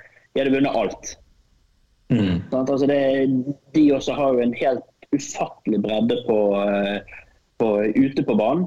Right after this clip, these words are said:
Speaker 1: men av en eller annen merkelig grunn klarer jo de, bortsett fra Omeye, så har jo de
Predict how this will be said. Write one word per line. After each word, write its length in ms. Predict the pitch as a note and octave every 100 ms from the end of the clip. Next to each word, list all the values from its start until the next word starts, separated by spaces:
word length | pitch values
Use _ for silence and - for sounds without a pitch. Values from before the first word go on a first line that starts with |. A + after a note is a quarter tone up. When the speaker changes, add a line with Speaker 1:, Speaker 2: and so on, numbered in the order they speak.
| -
Speaker 1:
men 300 | D3+ D3 C#3
av 160 | C#3+ C#3
en 100 | C#3+
eller 200 | C3+ A#2
annen 100 | A#2+
merkelig 360 | B2 - A2+
grunn 180 | A#2 A2+
klarer 380 | - A2 A2+ A2
jo 60 | G#2+
de, 100 | G2+ - - C3
bortsett 400 | C3+ C#3 A#2 A#2
fra 100 | G#2+
Omeye, 460 | A#2 A2+ A#2 C#3+ D3+
så 220 | - B2+
har 160 | C3+
jo 60 |
de 60 | A2+